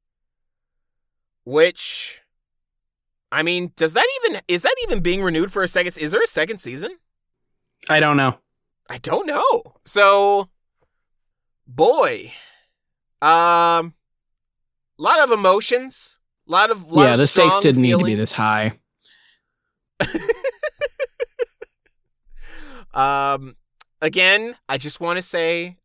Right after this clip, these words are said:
Speaker 1: I really wanted to like it. I really did. And if you like it, look, I'm happy for you, man. 'Cause between Birds of Prey and this show, you're eating. You're feasting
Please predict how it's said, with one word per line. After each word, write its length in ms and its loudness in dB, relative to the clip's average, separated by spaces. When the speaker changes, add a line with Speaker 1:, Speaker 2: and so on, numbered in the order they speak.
Speaker 1:
I 80 -10
really 340 -8
wanted 340 -6
to 80 -12
like 320 -8
it. 220 -4
I 80 -18
really 260 -10
did. 440 -14
And 120 0
if 120 -2
you 200 -4
like 240 2
it, 160 0
look, 300 0
I'm 160 2
happy 320 -2
for 140 -14
you, 140 -16
man. 340 -20
'Cause 720 2
between 440 -2
Birds 280 2
of 100 -2
Prey 340 0
and 260 -2
this 160 -4
show, 400 -2
you're 360 -2
eating. 640 -14
You're 280 2
feasting 880 -8